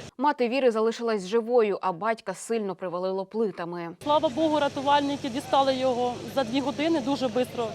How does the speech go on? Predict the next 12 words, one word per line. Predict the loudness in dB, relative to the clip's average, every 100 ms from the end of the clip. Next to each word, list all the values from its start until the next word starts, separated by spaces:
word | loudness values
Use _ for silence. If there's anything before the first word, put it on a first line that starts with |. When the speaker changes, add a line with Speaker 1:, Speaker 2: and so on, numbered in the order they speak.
| -10 -14 -14 -14 -10
Speaker 2:
з-під | -8
завалів. | -2 2 4 4 4
Слава | 4 4
Богу, | 4 0 0
живий. | 0 0 0 -4 -6 -14 -14 -14 -4
А | -4
скільки | 0 0 2
там | 2 2
ще | 0
людей, | -2 2 2 2 -2 -2
просто | -2 -2 -4
невідомо. | -4 -6 -6 -8 -8